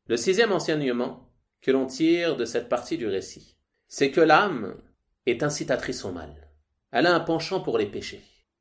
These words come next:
Et il te convient de la dompter, de prendre le dessus sur elle et la contraindre à se soumettre à ce qu'Allah subhanahu wa ta'ala a légiféré, en la contraignant à se soumettre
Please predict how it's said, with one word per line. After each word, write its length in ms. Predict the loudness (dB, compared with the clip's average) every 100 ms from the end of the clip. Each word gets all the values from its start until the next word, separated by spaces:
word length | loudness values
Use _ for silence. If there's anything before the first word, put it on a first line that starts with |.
| 2
Et 80 | 2
il 140 | 4
te 80 | 0
convient 520 | 0 -2 0 -2 -2
de 120 | 0
la 160 | 2 0
dompter, 720 | -2 -6 -6 -6 -8 -8 _ _ _ _
de 80 | -4
prendre 480 | -4 -2 -2 0 2
le 100 | 0
dessus 320 | 0 -4 -4
sur 260 | -4 0 2
elle 400 | 2 -2 -8 -16 _ _ _ 2
et 100 | 4
la 120 | 4
contraindre 920 | 2 -4 0 0 0 -2 -8 -12 _ _ _ _
à 140 | 2 2
se 200 | 2 -4
soumettre 760 | -4 -4 -2 0 0 0 -2
à 40 | -6
ce 140 | -4
qu'Allah 420 | -4 -2 0 0
subhanahu 560 | -2 -6 -6 -6 -4 -4
wa 140 | -6
ta'ala 360 | -6 -6 -6 -6
a 40 | -6
légiféré, 540 | -8 -10 -12 -12 -12 -18 _ _ _ -4
en 60 |
la 100 | -4
contraignant 540 | -2 -4 -2 -2 0 -2
à 60 |
se 140 | -4 -8
soumettre 640 | -6 -4 -4 -8 -20 _